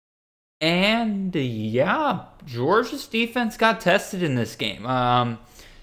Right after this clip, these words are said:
you watch that first drive, Georgia's defense really struggled on that first drive. Now, they made adjustments as the game went on that helped them out a ton, and we'll talk about that here in a second. But overall in the day,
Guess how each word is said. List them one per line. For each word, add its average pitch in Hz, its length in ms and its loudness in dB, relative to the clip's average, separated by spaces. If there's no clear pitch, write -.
you 147 180 2
watch 196 380 2
that 175 240 2
first 160 340 0
drive, 165 520 4
Georgia's 202 400 2
defense 180 520 -2
really 143 800 2
struggled 151 420 2
on 135 180 2
that 123 80 -10
first 135 200 2
drive. 117 240 2
Now, 127 120 2
they 151 120 2
made 185 200 4
adjustments 160 800 0
as 143 240 4
the 135 80 0
game 127 220 2
went 123 200 0
on 135 380 2
that 135 160 2
helped 147 240 2
them 131 140 2
out 120 140 2
a 113 80 -2
ton, 131 480 0
and 120 120 -2
we'll 120 80 -2
talk 131 240 0
about 120 240 2
that 117 200 0
here 117 100 0
in 113 60 -2
a - 20 -8
second. 135 380 0
But 127 160 2
overall 202 420 4
in 170 60 0
the 143 80 0
day, 120 380 4